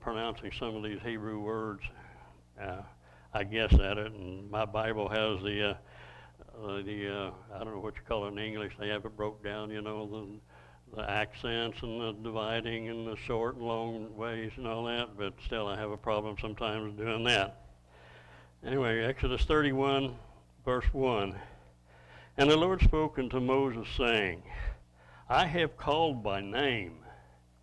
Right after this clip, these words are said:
And you can put yourself there too. God has called you by name.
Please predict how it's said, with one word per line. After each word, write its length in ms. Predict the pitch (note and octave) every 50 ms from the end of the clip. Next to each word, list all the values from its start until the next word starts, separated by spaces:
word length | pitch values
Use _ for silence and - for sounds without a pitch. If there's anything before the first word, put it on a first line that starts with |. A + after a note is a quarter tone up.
| _ _ _ _ _ _ _ _ _ - -
And 80 | G#2
you 100 | A#2 C3+
can 80 | C3+ B2+
put 240 | - D3 C#3+ - -
yourself 400 | D#3+ C3+ - - C3 A#2+ G#2+ -
there 160 | A#2+ A2+ A2
too. 320 | G2+ - C3 A#2+ A2 G2+ G2
God 280 | A#2 B2 C3+ D3 D3
has 100 | C3 A#2 G#2+ -
called 320 | - C#3 C3+ C3+ B2+ A#2+ -
you 260 | A#2 B2+ C#3 C#3 C3
by 160 | A2+ A2+ A2
name. 520 | A#2 A#2+ A#2+ B2+ B2+ A#2+ A2 G#2 F#2+ G#2